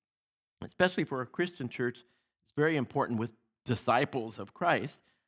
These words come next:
that you have resurrected saints.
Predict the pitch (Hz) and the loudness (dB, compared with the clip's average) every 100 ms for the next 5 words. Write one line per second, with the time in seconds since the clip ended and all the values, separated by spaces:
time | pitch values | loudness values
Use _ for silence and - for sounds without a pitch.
0 | _ _ _ - 120 131 135 117 113 - | _ _ _ -6 -2 0 0 2 0 -2
1 | _ _ 120 117 117 117 - 107 101 _ | _ _ 0 2 2 0 -2 -10 -10 _
2 | _ _ - 113 87 82 - | _ _ -6 -4 -6 -10 -18